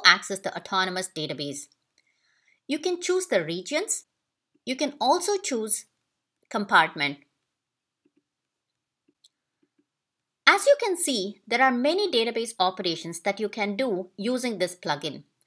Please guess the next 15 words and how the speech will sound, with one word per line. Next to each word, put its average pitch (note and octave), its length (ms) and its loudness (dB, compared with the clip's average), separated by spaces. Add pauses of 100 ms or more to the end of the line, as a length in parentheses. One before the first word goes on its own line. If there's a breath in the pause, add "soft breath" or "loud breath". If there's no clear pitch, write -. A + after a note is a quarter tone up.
(440 loud breath)
In E4 120 2
this B4 180 2
video, F#3+ 480 -2 (120)
I'm D#4 220 6
gonna G#4+ 160 -2
show F3 440 0 (140)
how G4 200 4
to G4 80 -2
create D4+ 360 -2
a D#4 60 -2
connection F3+ 720 -6 (160)
to G3 280 2
Autonomous G#3+ 480 0
Transaction E3+ 600 -2
Processing. C#3+ 640 -6